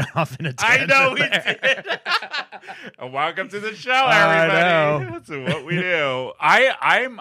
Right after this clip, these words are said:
Speaker 2: I'm kind of interested in seeing how this
Speaker 1: I
Speaker 2: biopic
Speaker 1: mean,
Speaker 2: goes.
Speaker 1: I think,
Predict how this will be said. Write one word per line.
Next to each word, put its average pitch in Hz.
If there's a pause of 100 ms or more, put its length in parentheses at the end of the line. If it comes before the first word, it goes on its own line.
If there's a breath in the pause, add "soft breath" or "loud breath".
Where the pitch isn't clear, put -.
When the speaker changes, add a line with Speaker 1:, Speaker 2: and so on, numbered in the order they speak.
Speaker 2:
I'm 214
kind 370
of 254
interested 233
in 190
seeing 196
how 185
this 185
Speaker 1:
I 156
Speaker 2:
biopic 147
Speaker 1:
mean, 135
Speaker 2:
goes. 104
Speaker 1:
I 202
think, 220